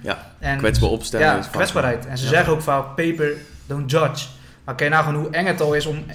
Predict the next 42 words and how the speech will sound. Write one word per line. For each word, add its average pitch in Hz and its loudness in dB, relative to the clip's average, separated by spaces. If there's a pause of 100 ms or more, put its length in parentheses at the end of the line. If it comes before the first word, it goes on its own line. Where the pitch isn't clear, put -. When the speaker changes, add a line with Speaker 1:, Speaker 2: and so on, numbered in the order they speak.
Speaker 2:
eerlijk 175 0
te 151 -8
zijn 156 2
tegen 156 2
een 143 -6
stuk 160 -6
papier 160 -2
wat 147 -2
niet 151 -2
eens, 151 0 (340)
<laughs> - -18
wat 147 -4
niet 131 2
eens 196 2
kan 151 0
luisteren, 165 2
wat 139 -4
gewoon 170 0
een 143 -4
blank 156 2
slate 185 2
is. 131 -4 (600)
Dat, 151 -2 (220)
dus - -2
Speaker 1:
Ja, 107 4
dat 110 0
geen 139 0
oordeel 135 8
heeft. 120 8
Speaker 2:
Precies, - 6
dat 165 4
Speaker 1:
ja. 175 4
Speaker 2:
geen 190 8
oordeel 190 8
heeft. 151 8
Speaker 1:
Ja, 110 -2
Speaker 2:
Het 120 2
is, - -2
Speaker 1:
ja, 113 2
ja. 110 2
Speaker 2:
het 98 0
is - -4